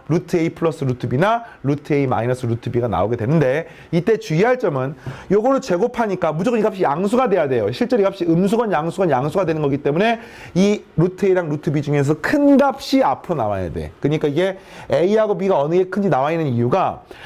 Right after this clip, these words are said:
결국에는 제곱을 한 다음 루트를 씌우면 무조건 값이 양수가 되기 때문에 이 마지막 계산 결과가 루트 A가 앞에 루트 B가 뒤에, 요거 순서 바뀌면 안 되기 때문에 이것들을 조심해 주시도록 하시고,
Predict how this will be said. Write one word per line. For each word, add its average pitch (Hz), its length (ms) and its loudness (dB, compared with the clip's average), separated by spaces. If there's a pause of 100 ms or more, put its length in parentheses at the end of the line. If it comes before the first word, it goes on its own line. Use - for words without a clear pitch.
결국에는 214 520 2 (220)
제곱을 240 500 0
한 233 160 0
다음 220 160 0
루트를 190 300 0
씌우면 190 240 2
무조건 190 260 2
값이 175 240 -4
양수가 175 440 0
되기 135 180 0
때문에 135 480 -2 (260)
이 196 160 4
마지막 143 400 0
계산 160 220 -2
결과가 147 480 0
루트 170 460 -2
A가 185 380 2
앞에 247 520 0
루트 127 360 -4
B가 110 320 -2
뒤에, 90 320 -2 (260)
요거 160 120 2
순서 220 340 0
바뀌면 165 360 -2
안 117 100 -4
되기 131 240 -2
때문에 131 200 -2
이것들을 117 340 -2
조심해 117 320 -6
주시도록 101 720 -6
하시고, 120 500 -2